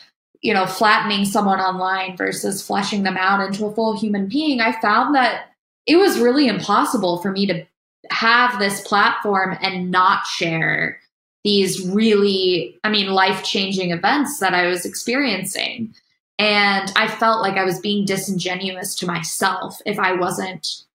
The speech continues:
being open. And not everybody makes that same decision, and that's completely okay.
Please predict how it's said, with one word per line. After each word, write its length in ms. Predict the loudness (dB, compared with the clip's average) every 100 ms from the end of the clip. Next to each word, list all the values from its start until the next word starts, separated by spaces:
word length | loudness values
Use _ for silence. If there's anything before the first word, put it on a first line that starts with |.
| _ _ _ -4
being 200 | -2 2
open. 600 | 2 0 0 -2 -2 -2
And 180 | 0 4
not 220 | 4 4
everybody 540 | 2 0 2 0 0 -2
makes 220 | -2 -2
that 220 | -4 -2
same 220 | -2 0
decision, 480 | -2 -2 -2 -2 -4
and 100 | -2
that's 200 | -2 -2
completely 800 | -4 -6 -4 2 2 4 0 0
okay. 680 | -2 -2 0 2 0 -4